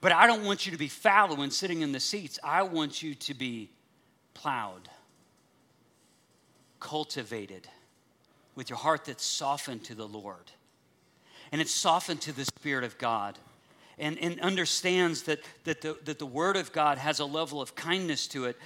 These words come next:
that God in His kindness, He grants us the path of repentance. See, that's what I want for you.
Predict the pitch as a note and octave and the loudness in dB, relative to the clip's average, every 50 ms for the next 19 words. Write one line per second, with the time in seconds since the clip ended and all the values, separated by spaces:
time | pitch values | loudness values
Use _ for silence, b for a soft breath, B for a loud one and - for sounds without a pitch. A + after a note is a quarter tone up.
0 | B B B B - D3+ D3 - - C#3 E3+ E3+ F3 F#3 F#3 F3+ E3+ D#3 C#3+ - | B B B B -2 -2 -2 -2 -2 2 6 8 8 8 6 6 2 -2 -2 -4
1 | - - D#3 E3+ F3 F3 E3+ D#3 C#3+ - E3+ D3 A2+ - B2+ D3 D3+ E3+ F3+ E3+ | -4 -2 2 2 2 4 4 2 2 0 -2 -2 -4 -2 0 2 2 2 2 0
2 | E3 D3 - - D3+ - - D3+ D3+ D3 C#3+ - D3 A2 A2+ B2+ - - B2+ B2 | -2 -4 -6 -6 -8 -6 -4 -2 -2 -2 -2 -4 -8 -8 -8 -10 -10 -8 -8 -8
3 | A2+ - - G2+ F2+ F2+ - - - - - - - _ _ _ _ _ _ _ | -8 -8 -10 -14 -16 -14 -12 -12 -12 -12 -12 -16 -20 _ _ _ _ _ _ _
4 | _ _ _ _ _ _ _ _ _ _ _ _ _ _ _ _ _ _ _ _ | _ _ _ _ _ _ _ _ _ _ _ _ _ _ _ _ _ _ _ _
5 | _ _ _ _ _ _ _ _ _ _ _ _ _ _ - - D#3 D#3 D3 D#3 | _ _ _ _ _ _ _ _ _ _ _ _ _ _ -8 -6 -4 2 2 4
6 | F#3+ G3 - D#3+ E3 D3 C#3 C#3 B2+ A#2+ C#3+ C#3+ A#2 - - C3+ A#2+ G#2+ G#2+ A#2+ | 2 2 0 -2 0 0 0 0 0 -2 -4 -4 -6 -8 -10 -10 -10 -8 -6 -6
7 | B2 G#2+ F#2+ | -8 -8 -10